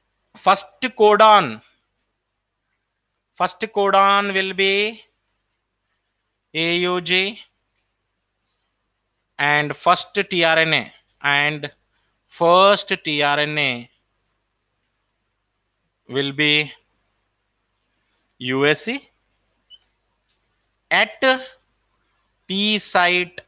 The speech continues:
directly। <coughs>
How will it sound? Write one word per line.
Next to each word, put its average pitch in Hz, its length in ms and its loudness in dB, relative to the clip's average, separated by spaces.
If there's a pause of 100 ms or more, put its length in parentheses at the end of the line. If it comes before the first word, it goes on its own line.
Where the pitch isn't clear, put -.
(1600)
directly। 135 680 -2 (3500)
<coughs> - 1000 -6